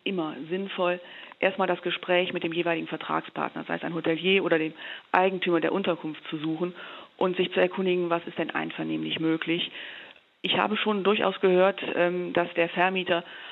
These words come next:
einer Ferienwohnung gar kein Problem damit hatte, den aus einem Risikogebiet kommenden Reisen aus diesem Vertrag zu entlassen, weil er sagte, „Ich kann's zwei, dreimal weiter vermieten“, auch ganz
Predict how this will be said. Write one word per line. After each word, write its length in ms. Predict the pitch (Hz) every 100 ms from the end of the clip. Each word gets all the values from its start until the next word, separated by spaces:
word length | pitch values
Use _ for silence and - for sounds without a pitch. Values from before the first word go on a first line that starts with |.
| -
einer 440 | - 175 165 165 - - - -
Ferienwohnung 600 | 190 185 175 180 170 -
gar 160 | 175
kein 140 | 214 185
Problem 280 | 175 175 175
damit 220 | 165 165
hatte, 300 | 170 175 170 - - - - -
den 460 | 175 170 170 165 - - _ - - _ _ -
aus 140 | 175
einem 180 | 180 175
Risikogebiet 720 | 208 226 220 180 165 165 -
kommenden 260 | 175 170 160
Reisen 420 | 165 170 175 180
aus 120 | 170
diesem 160 | 165 160
Vertrag 340 | 170 165 180
zu 60 | 175
entlassen, 340 | 156 165 175
weil 100 | 170
er 100 | 160
sagte, 240 | 165 170 - - -
„Ich 80 | -
kann's 160 | 165 160 -
zwei, 120 | 165
dreimal 260 | 160 160
weiter 240 | 156 - 151
vermieten“, 400 | 147 147 - -
auch 160 | -
ganz 220 | - 160